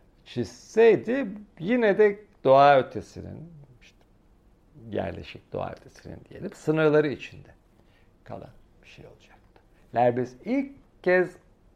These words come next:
onun dışında bir şey yapıyor.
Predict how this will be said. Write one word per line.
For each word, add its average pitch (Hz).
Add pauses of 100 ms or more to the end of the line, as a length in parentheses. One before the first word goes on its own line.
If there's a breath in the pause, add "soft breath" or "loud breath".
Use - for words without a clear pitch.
(160)
onun 190
dışında 139 (1600)
bir -
şey -
yapıyor. -